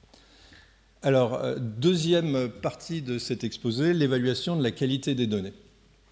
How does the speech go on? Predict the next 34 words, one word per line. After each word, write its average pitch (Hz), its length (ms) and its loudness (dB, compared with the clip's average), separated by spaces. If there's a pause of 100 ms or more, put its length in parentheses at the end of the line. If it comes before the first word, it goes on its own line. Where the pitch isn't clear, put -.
(280)
Alors, 101 220 -6
je 139 180 -6
ne 113 60 -2
vais 110 160 0
pas 139 300 4
vous 104 180 -4
faire 113 240 -2
la 104 100 0
liste 127 320 -6
de 101 180 -2
tous 143 200 -6
les 120 100 0
trucs 143 260 -6
qu'on - 140 -6
voudrait 113 320 0
lutter 110 240 -4
sur - 180 -8
le 95 100 0
web, 123 340 -2 (520)
il 117 60 -2
y - 20 0
en 104 80 0
a 87 100 -2
trop. 170 440 -2 (680)
Euh, 120 300 0 (100)
mais 156 300 2
ce 180 80 -8
que 143 120 -4
je 127 60 -6
voulais 131 200 0
dire, 170 180 -2
c'est - 180 -6
que 131 480 -6
ça, - 240 -4